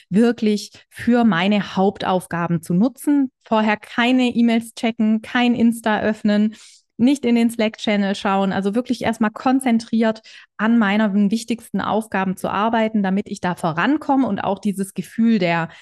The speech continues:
Selbstwirksamkeit wieder für mich herstellen kann, was ja sehr wichtig ist beim Thema Überforderung.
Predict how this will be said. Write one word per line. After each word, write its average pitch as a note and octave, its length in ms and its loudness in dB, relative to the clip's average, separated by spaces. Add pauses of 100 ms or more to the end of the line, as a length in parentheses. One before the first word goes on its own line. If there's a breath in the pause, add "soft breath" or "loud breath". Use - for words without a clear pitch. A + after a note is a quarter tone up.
Selbstwirksamkeit G#3+ 1200 -2
wieder G3 180 -2
für F#3 140 -6
mich E3+ 200 -6
herstellen G#3+ 540 -2
kann, G3+ 360 -2
was E3 120 -4
ja F3+ 160 0
sehr D#3+ 200 0
wichtig A3 360 -4
ist - 160 -8
beim G3 180 -2
Thema F#3 320 -2
Überforderung. F3 800 -6